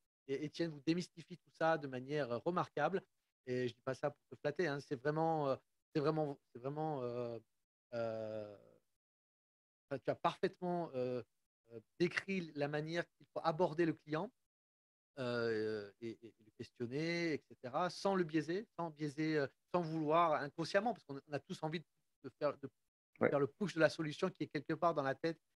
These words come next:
Speaker 2: Ouais,
Speaker 1: qui a envie
Speaker 2: ouais.
Speaker 1: de sortir. Et en fait, c'est le piège, le, le seul piège, il est là. Il faut, il faut un peu, euh, le, quand on, vous êtes seul en tant que solopreneur, c'est peut-être plus difficile. Quand vous êtes en équipe, c'est bien un peu de, de vous, de, comment dire, de vous, de travailler
Speaker 2: Ouais.
Speaker 1: ensemble, justement
Speaker 2: Ouais.
Speaker 1: pour ne,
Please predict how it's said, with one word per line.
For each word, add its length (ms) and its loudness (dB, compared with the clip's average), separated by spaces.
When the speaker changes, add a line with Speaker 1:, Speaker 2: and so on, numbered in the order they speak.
Speaker 2:
Ouais, 100 12
Speaker 1:
qui 40 12
a 60 12
envie 80 12
Speaker 2:
ouais. 80 12
Speaker 1:
de 60 -2
sortir. 340 4
Et 60 0
en 80 0
fait, 300 0
c'est 160 2
le 100 -2
piège, 320 4
le, 160 0
le 120 -8
seul 180 4
piège, 260 4
il 80 -2
est 100 2
là. 200 4
Il 60 -2
faut, 180 -2
il 100 -16
faut 100 0
un 80 -2
peu, 440 4
euh, 80 -4
le, 340 0
quand 160 -2
on, 100 4
vous 140 4
êtes 80 0
seul 440 0
en 60 -20
tant 140 -4
que 220 -12
solopreneur, 500 2
c'est 140 -10
peut-être 240 -4
plus 100 -20
difficile. 540 -8
Quand 100 2
vous 120 4
êtes 100 4
en 120 4
équipe, 380 -4
c'est 60 2
bien 200 4
un 40 4
peu 160 -2
de, 160 0
de 120 -6
vous, 400 -14
de, 80 -20
comment 180 -8
dire, 180 -4
de 100 -4
vous, 400 -14
de 140 -4
travailler 220 2
Speaker 2:
Ouais. 160 4
Speaker 1:
ensemble, 220 -8
justement 240 4
Speaker 2:
Ouais. 80 8
Speaker 1:
pour 100 -6
ne, 80 0